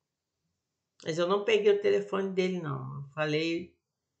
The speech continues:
com uma cunhada que vai falar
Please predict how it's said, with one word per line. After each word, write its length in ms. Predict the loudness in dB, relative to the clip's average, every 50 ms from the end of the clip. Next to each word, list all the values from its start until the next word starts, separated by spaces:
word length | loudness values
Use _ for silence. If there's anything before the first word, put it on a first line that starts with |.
| _ _ _ _ _ _ _ _ _ _ _ _ _ _ _ _ _ _ _
com 120 | -6 -4
uma 420 | -2 -2 -2 -2 -2 -2 -2 -4 -4
cunhada 540 | -4 -6 -4 -2 0 2 2 2 2 0
que 160 | -4 -6 -8 -4
vai 340 | 0 0 0 0 -2 -4
falar 280 | -2 0 2 2 2 0